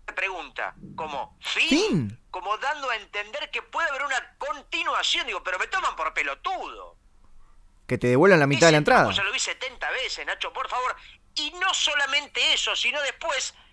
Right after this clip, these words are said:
Speaker 1: la gente se empezaba a ir, ¿viste? Y uno dice, "Shh, pará, no se vayan, que parece que hay algo más después de los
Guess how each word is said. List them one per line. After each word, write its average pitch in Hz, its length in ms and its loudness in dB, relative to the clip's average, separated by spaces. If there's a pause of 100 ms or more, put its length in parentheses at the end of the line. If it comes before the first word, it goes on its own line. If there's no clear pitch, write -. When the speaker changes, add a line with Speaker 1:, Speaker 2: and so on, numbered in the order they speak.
(640)
Speaker 1:
la 160 120 -2
gente 208 280 -6
se 170 60 -10
empezaba 175 360 -4
a 277 60 -2
ir, 240 160 -2
¿viste? 214 240 -6
Y 202 100 -4
uno 240 140 -6
dice, 220 260 -6 (220)
"Shh, - 360 0 (140)
pará, 302 500 0 (840)
no 294 180 -2
se - 140 0
vayan, 294 360 0
que 254 100 -8
parece - 380 -4
que - 100 -6
hay 285 140 -2
algo 269 240 -6
más 302 220 -2
después 262 420 -8
de 262 100 -8
los 233 120 -6